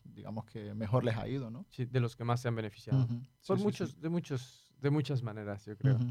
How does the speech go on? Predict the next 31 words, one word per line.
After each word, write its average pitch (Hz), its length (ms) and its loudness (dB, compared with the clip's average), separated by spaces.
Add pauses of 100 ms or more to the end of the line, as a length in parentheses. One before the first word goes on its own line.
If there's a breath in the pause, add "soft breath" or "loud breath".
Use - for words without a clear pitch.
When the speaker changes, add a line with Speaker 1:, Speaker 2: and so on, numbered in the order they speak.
(160)
Speaker 1:
Sí, 151 220 4
sí, 151 120 6
sí, 147 120 4
no, 139 160 4
claro, 127 300 -4
claro. 117 220 -12
O 101 40 -14
sea, - 140 -12
no 113 100 4
solo 127 200 6
es 127 80 8
la 131 60 8
economía, 127 520 6
sino 123 220 -4
pues 101 100 -8
también, 110 540 -2
pues, 107 360 -4 (260)
todo 107 160 -8
el 110 60 -8
cambio 113 760 -2
de 110 140 -8
la 104 100 -4
sociedad, 143 800 -2
pues, 104 140 -10
todas 82 340 -20
las 92 220 -16
infraestructuras 135 1120 0
y, 98 520 -12
y 104 100 -12
todo, 110 280 -12
¿no? 104 140 -14